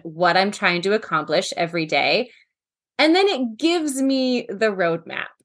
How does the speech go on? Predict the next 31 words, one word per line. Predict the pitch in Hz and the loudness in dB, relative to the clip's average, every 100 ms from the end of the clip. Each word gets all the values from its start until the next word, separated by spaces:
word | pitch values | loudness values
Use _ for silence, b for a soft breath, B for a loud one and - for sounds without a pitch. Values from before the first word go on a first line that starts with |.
| - | -14
So | - - 247 226 226 220 - _ - | -8 2 4 6 4 2 0 _ 2
I | 240 | 2
don't | 302 294 | 2 -4
have | - 285 269 | -2 0 0
to | - | -2
make | 220 180 | -4 -2
decisions | 185 - 165 160 170 226 214 | -4 -2 -2 -2 -2 -2 -2
because, | 202 202 202 185 175 - | -4 0 2 2 0 0
as | 202 208 | 0 2
we | 240 | 0
know, | 220 202 | 2 2
when | 190 196 | 2 2
we | |
get | 196 214 175 | 0 0 0
really | 208 226 226 | 2 2 0
busy | 165 220 180 190 | 2 2 4 2
and | 214 | 2
we | 196 | 2
have | |
a | 196 | 2
lot | 190 185 - | 2 0 0
going | 208 208 | -4 -2
on, | 170 170 170 185 | -2 0 0 -2
you | 190 185 | -2 -4
can | 202 | -4
fall | 185 - 185 | -4 2 4
into | 180 185 185 | 4 0 -6
decision | 165 196 - 185 180 185 | -4 -4 0 0 0 -4
fatigue | - 202 - 190 160 160 175 - | -6 -8 -8 -6 -4 -2 -2 -2
really | 170 156 170 180 220 | -4 -2 2 4 2
quickly. | 233 - - 151 160 277 | -2 -10 -8 -6 -4 -4